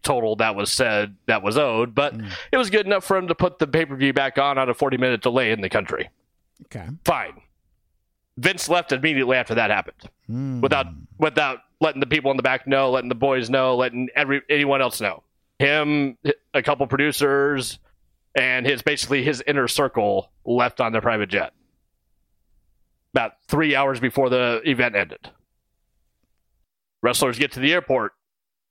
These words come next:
Speaker 1: board the plane, nothing wrong. That's when all of a sudden they're saying, "Nope,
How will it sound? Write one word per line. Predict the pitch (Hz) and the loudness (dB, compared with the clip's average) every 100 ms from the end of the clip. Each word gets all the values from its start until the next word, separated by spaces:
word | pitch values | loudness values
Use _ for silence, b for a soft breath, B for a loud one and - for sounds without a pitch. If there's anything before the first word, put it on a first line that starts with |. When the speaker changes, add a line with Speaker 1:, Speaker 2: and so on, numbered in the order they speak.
| - | -2
Speaker 1:
board | 104 104 | -2 0
the | 123 | 0
plane, | 175 170 104 101 90 | 2 0 -2 -6 -2
nothing | 110 107 120 | -2 0 0
wrong. | 165 143 95 82 - _ _ _ _ _ _ _ _ | 2 0 -2 -8 -16 _ _ _ _ _ _ _ _
That's | - 123 - | -2 0 0
when | 143 | 2
all | 143 | 2
of | |
a | 135 | 0
sudden | 160 151 143 | 0 2 2
they're | 147 | 0
saying, | 135 151 147 | 2 0 2
"Nope, | 165 214 | 0 -2